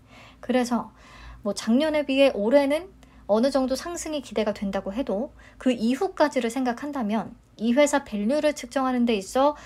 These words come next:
높은 점수를 주기는 좀 어렵다라는 게 제 포인트고요. 그리고 신규 사업 쪽의 추정치는 정말 잘 모르겠더라고요. 제가 노란색 음영 칠해둔 부분을 보시면 파이브지 네트워크용 안테나와 디스플레이 복합 시트의 매출이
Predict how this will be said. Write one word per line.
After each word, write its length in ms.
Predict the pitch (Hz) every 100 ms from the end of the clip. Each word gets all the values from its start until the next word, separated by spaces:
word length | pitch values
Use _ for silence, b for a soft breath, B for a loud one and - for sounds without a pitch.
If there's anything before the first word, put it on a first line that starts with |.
| B B
높은 420 | 226 233 392 392
점수를 480 | 254 208 220 269 262
주기는 380 | - 208 202 214
좀 180 | 254 233
어렵다라는 1120 | 202 240 240 170 - - _ 220 226 302 294
게 160 | 302 311
제 200 | 220 -
포인트고요. 1000 | - 381 392 381 - 208 190 202 170 - _ _ B B B
그리고 280 | - 208 208
신규 400 | 208 381 392 392
사업 340 | 370 320 302 -
쪽의 240 | 262 247
추정치는 600 | 247 320 302 - 220 214
정말 440 | - 202 226 285
잘 140 | 285 240
모르겠더라고요. 760 | 208 220 254 196 180 - 196 214 - B B B B B
제가 260 | - 233 226
노란색 500 | 220 339 330 311 220
음영 320 | 233 330 330
칠해둔 340 | - 285 277
부분을 320 | 240 208 208
보시면 640 | 208 202 208 208 190 240 - B B B B
파이브지 420 | - 285 302 285 262
네트워크용 640 | 208 - 285 277 269 254
안테나와 720 | 196 202 240 208 220 269 294
디스플레이 520 | - 233 240 - 240 240
복합 340 | 226 - 302
시트의 320 | 277 - 240
매출이 640 | 196 214 - 254 269 -